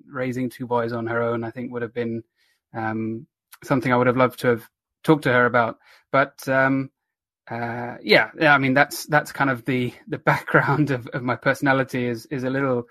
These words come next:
A D H D and, and, um, chaotic. But I think that's a personality trait that, that a lot of, it's common to a lot of YouTubers.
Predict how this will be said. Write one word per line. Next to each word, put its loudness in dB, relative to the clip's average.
A -2
D 0
H -4
D -2
and, -6
and, -6
um, -10
chaotic. 2
But 8
I 2
think 4
that's 4
a -2
personality 0
trait -4
that, -6
that -6
a -6
lot 2
of, -6
it's -4
common 2
to -4
a 0
lot 4
of -6
YouTubers. -4